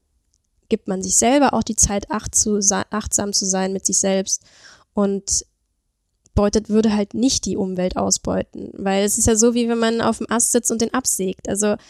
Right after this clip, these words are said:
es bringt ja auf Dauer gar nichts, was wir gerade machen. Man kann ja nicht Raubbau betreiben an, auf einer endlichen Welt. Und die Men-, ich glaube, die haben mittlerweile das schon verstanden, aber viele in den hohen Positionen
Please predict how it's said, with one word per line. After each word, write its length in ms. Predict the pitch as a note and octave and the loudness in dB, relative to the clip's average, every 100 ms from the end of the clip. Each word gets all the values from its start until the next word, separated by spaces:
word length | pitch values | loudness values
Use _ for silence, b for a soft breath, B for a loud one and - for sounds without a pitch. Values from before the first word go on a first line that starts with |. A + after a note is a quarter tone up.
| b b b _ _ _ | b b b _ _ _
es 160 | - - | -2 2
bringt 320 | A#3+ B3+ D4+ | 4 6 4
ja 80 | G#3+ | 2
auf 160 | G3 G3+ | 0 -2
Dauer 380 | - F#3+ G3+ F3 | 0 2 2 0
gar 240 | - G3+ | -4 -6
nichts, 280 | F#3+ - - | -6 -6 -4
was 220 | - - - | 0 0 0
wir 100 | - | -4
gerade 280 | - - F#3 | -4 -4 -2
machen. 420 | F3+ G#3 - - | -4 -4 -6 -10
Man 140 | - F#3+ | -8 -6
kann 180 | - | -2
ja 80 | A#3 | 0
nicht 260 | G#3+ G3 - | 0 -2 0
Raubbau 380 | G3 G#3 G#3+ G#3 | 0 2 2 2
betreiben 560 | A3 - G3+ G3+ G3+ | 0 -2 0 2 2
an, 140 | G3+ G3+ | 0 -2
auf 180 | G3 - | -4 -4
einer 220 | G3 F#3+ | -2 -2
endlichen 440 | G3 - G3 F#3+ | -2 -4 -4 0
Welt. 380 | G3 B3+ F#3+ - - | 4 4 2 -2 -6
Und 320 | F#3+ F#3 - _ b b b b b b b - | -6 -6 -10 _ b b b b b b b 2
die 140 | A3+ | 4
Men-, 240 | G#3+ F#3 - | 4 2 0
ich 160 | - - | -6 -4
glaube, 260 | F3 F#3+ | 0 2
die 200 | A#3 A#3+ - _ | 4 4 0 _
haben 300 | - G#3+ A3+ A#3+ | -6 -2 0 0
mittlerweile 460 | G#3+ G#3+ G3+ G3 G3+ | 2 2 4 4 2
das 120 | G3+ | 0
schon 140 | G3 | -2
verstanden, 580 | - F#3+ - B3+ E4+ A#3 - | -4 -2 2 2 2 -2 -4
aber 340 | F#3+ F#3 F3+ - | -2 -2 -2 -4
viele 360 | - A3 G#3 | 0 4 4
in 160 | - F#3+ | 4 -2
den 160 | F#3 | -4
hohen 240 | F#3 G3 F#3+ | -2 -2 -2
Positionen 800 | - F#3+ F#3 - F#3+ F#3+ G#3 | -2 -2 0 -2 -2 -2 -2